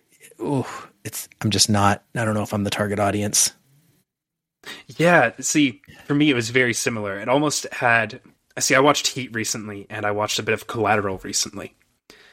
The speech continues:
Speaker 2: Both of those films have a lot of long sequences with cars and looking at highways in L A. And I was like, "Oh,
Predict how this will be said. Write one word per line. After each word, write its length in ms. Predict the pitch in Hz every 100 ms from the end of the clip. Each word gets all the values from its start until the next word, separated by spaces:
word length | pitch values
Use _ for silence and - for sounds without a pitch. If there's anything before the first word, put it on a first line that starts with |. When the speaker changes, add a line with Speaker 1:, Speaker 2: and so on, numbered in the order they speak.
| _ _ _ -
Speaker 2:
Both 220 | 143 196
of 140 | 185
those 300 | 151 170 156
films 380 | - 190 139 113
have 140 | 131 113
a 40 |
lot 240 | 107 110 131
of 160 | 113
long 220 | 104 113
sequences 680 | - 214 220 208 - 117 98
with 160 | 104 -
cars 500 | - 107 113 113 110
and 100 | 104
looking 240 | 101 131
at 80 | 113
highways 640 | - 104 107 110 113 110
in 80 | 113
L 200 | 107 110
A. 240 | 170 98 - _ _ _ - _
And 80 | 311
I 20 |
was 180 | 220 -
like, 300 | 190 170 - -
"Oh, 300 | 403 110